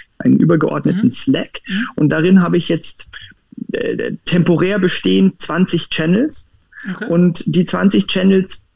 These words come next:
Speaker 1: die beziehen sich mal auf Management-Themen, auf einen gibt's mit Presseanfragen, einen gibt's zum Thema Merchandising.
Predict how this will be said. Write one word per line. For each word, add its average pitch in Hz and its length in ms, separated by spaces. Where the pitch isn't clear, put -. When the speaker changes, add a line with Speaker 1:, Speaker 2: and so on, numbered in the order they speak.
Speaker 1:
die 175 180
beziehen 185 580
sich 175 300
mal 165 380
auf - 340
Management-Themen, 180 1300
auf - 260
einen 165 340
gibt's 185 220
mit 202 180
Presseanfragen, 151 1120
einen 160 240
gibt's - 240
zum 175 220
Thema 190 260
Merchandising. 151 920